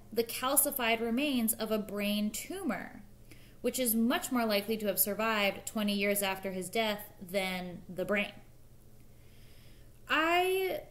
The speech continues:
think that the cooping theory is a very strong one. Cooping comes from the term cooped up, where the victims were first cooped up in an undisclosed location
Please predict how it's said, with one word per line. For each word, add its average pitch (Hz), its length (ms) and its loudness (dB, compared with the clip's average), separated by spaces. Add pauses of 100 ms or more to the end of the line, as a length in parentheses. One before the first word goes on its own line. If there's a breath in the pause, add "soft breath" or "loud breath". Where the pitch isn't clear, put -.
(640)
think 262 420 0
that 233 160 2
the 220 80 0
cooping 240 520 -2
theory 202 800 2
is 202 440 0
a 208 60 -2
very 202 240 0
strong 185 520 0
one. 202 420 -8 (140)
Cooping 240 640 2
comes 214 400 0
from 190 560 -2 (140)
the 190 460 0
term 196 360 -4
cooped - 380 -4
up, - 340 -2
where 202 200 2
the 202 140 -2
victims 196 640 0
were 190 400 0 (120)
first 214 400 -2 (120)
cooped 294 320 -2
up 185 260 -4 (420 loud breath)
in 226 100 2
an 208 200 2
undisclosed 226 640 2
location 190 760 -2